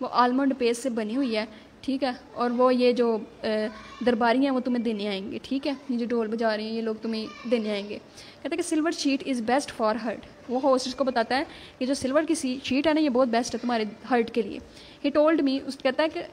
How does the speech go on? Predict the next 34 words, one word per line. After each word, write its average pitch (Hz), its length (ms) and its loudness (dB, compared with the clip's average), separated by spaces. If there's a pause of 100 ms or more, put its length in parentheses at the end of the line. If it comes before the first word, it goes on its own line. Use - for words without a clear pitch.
(120)
मेरे 262 140 2
host 277 180 4
ने 294 60 2
मुझे 269 180 2
बताया 214 300 2
"the 220 120 -4
origin 262 340 0
of 233 160 -4
this 240 240 -6
custom", 220 280 -6 (320)
कि 277 60 -4
ये 285 220 2
custom 285 300 0
कब 285 140 0
शुरू 220 280 -8
हुआ 214 160 -4 (100)
था। 226 80 -8 (140)
कहता 233 140 -4
है 294 60 -4
"He 294 140 0
said 254 300 -2
that", 233 240 0
कि 269 80 -4
"their 233 320 0 (340)
old 285 260 4
teacher 254 300 0
tell 269 220 2
him 240 180 0
that 226 240 -2
Queen 262 200 2
of - 80 -4
Sheba", 240 180 -4 (100)
कहता 254 180 -4
है 330 120 -4